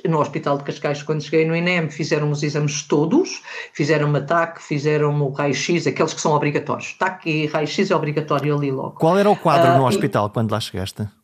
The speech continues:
Speaker 1: É horrível, não tens noção, mexicanização. México, estás no México, não estás, não estás em Portugal.
Speaker 2: Isso
Speaker 1: Estás no
Speaker 2: significa o quê? O
Speaker 1: México,
Speaker 2: caos de pessoas, de
Speaker 1: o
Speaker 2: pressão?
Speaker 1: caos,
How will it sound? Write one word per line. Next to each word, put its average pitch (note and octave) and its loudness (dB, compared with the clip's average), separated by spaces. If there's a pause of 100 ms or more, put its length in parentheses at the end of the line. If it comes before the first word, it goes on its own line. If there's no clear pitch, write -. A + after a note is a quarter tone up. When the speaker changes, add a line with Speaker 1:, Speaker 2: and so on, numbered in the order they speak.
(420)
Speaker 1:
É G3 2
horrível, C3+ -2 (200)
não F3+ 0
tens C#3+ -2
noção, C3+ -2
mexicanização. F3+ 0 (240)
México, F3+ 0
estás G3 -2
no G3+ 2
México, C3 -4
não D3 0
estás, D#3+ 2
não D3+ -2
estás D#3 -2
em F#3 -4
Portugal. C3 -4 (140)
Speaker 2:
Isso D#3 -4 (180)
Speaker 1:
Estás F3 4
no F#3+ 4
Speaker 2:
significa D#3+ 4
o - -2
quê? B2 4
O A2 4
Speaker 1:
México, A#2+ 0
Speaker 2:
caos G3 4
de C3+ -2
pessoas, D#3+ 2
de A#2+ -2
Speaker 1:
o A2 4
Speaker 2:
pressão? D3 2
Speaker 1:
caos, E3 -2